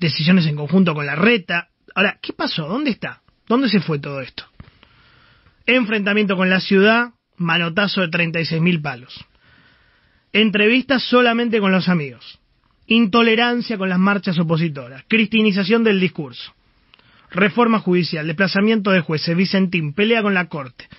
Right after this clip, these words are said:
pelea con Larreta, impuesto a la riqueza. El presidente, dicho esto con mucho respeto por nuestro presidente, en lugar de intentar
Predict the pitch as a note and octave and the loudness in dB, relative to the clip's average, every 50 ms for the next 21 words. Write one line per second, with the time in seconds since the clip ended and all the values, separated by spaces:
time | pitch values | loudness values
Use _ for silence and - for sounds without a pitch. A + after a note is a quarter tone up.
0 | - _ _ - G#3+ A#3 B3 B3 A#3+ G3+ G#3+ G#3 G3+ G3 F#3 F3+ E3 D3+ F3+ F#3+ | -20 _ _ 0 2 2 2 2 0 -2 -2 -2 0 0 -2 -2 -2 0 0 0
1 | F#3+ F3+ C4 A#3+ - A#3 G#3 G3 F#3 F#3 F3+ D#3+ - F3+ D#3 - F3+ E3+ - - | 2 2 0 -2 0 0 0 2 2 0 0 0 0 0 0 -2 -4 -6 -8 -16
2 | - - - - - - - C4+ C4 G3+ - C#4 C4 - - D4 E4+ F#4+ F4+ C#4 | -20 -20 -20 -20 -8 -2 2 2 2 2 2 0 0 0 0 -2 0 2 4 4
3 | G#3+ F3 D3+ F3+ F3 F3+ - _ _ _ _ _ _ _ - F3 G3 A3 G3+ B3+ | 4 2 2 -2 -4 -4 -6 _ _ _ _ _ _ _ -4 -2 -2 -2 0 -2
4 | B3+ B3+ - F#3 E3 E3 F3 G#3+ C4 G#3 F3 D3+ D3+ D3 D3 G#3+ F#3+ D3 C3+ B2+ | -2 -2 -2 -2 0 2 2 2 2 0 -4 -6 -6 -4 -2 0 0 0 -2 -8
5 | B2 B2+ B2+ C3+ C3 - D3 C3 C3 C3 - - D#3+ E3 D3+ B2+ A#2+ - - - | -14 -14 -14 -14 -14 -14 -14 -14 -14 -14 -12 -8 -8 -8 -8 -10 -12 -18 -20 -20
6 | _ _ _ _ _ _ _ _ _ _ _ _ _ _ _ - G#3+ G#3 A3 A3 | _ _ _ _ _ _ _ _ _ _ _ _ _ _ _ 0 2 2 4 4
7 | A3+ A#3 C4+ D#4+ D#4+ D4+ D4 C4+ A#3 F#3+ A#3 G#3+ G#3 A3 G3 - C#4 C#4 | 4 2 2 2 0 0 0 0 0 2 4 4 4 4 2 0 -2 -2